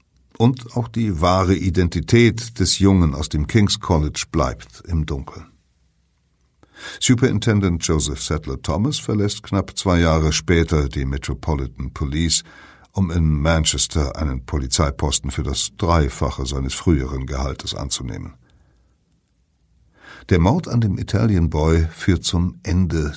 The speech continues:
der Body Snatcher. Im Unterhaus sagt ein Parlamentarier während einer Aussprache:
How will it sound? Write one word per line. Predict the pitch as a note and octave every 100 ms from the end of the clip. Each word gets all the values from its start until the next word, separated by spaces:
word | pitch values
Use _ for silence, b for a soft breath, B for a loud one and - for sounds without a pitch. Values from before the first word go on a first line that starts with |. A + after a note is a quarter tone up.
| -
der | C2+ C#2+
Body | - D2 C#2+
Snatcher. | C#2 - D2 C#2+ - C#2 C2 _ _ _ _ _ _ -
Im | G2
Unterhaus | B2+ C3 D#2 F#2 -
sagt | F2 E2+ -
ein | E2+
Parlamentarier | D#2+ D#2+ D2+ C#2+ F2 E2+ G#2 F2 D#2
während | F2 E2+ D#2+
einer | D#2 D#2
Aussprache: | F2+ F#2+ - E2+ E2 E2+